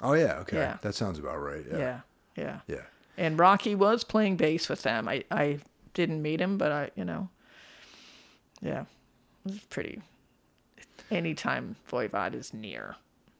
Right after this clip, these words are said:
Speaker 2: it's a good day.
Speaker 1: I'm trying to remember what it was for me, 'cause I know that they made me uncomfortable for many years when I was a kid.
Speaker 2: Really?
Speaker 1: 'Cause of the, I'll, I'll explain.
Speaker 2: Yeah.
Speaker 1: Back in the day,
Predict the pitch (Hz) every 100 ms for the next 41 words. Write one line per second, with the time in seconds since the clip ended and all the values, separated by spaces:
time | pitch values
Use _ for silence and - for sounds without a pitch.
0 | _ - - 208 - - - - - -
1 | - - - - 170 226 208 147 156 123
2 | 95 95 90 87 90 87 - - 85 90
3 | 92 87 82 - - 104 127 165 185 123
4 | 98 104 117 135 120 87 - 123 120 78
5 | 78 - 90 78 76 78 73 73 73 82
6 | 78 76 82 - 82 65 - - 415 -
7 | 196 - 82 85 78 - - - - 90
8 | 95 87 - - 131 71 - - 302 311
9 | 180 170 - _ _ _ - - - -
10 | - 156 170 175 151 98 107 90 78 76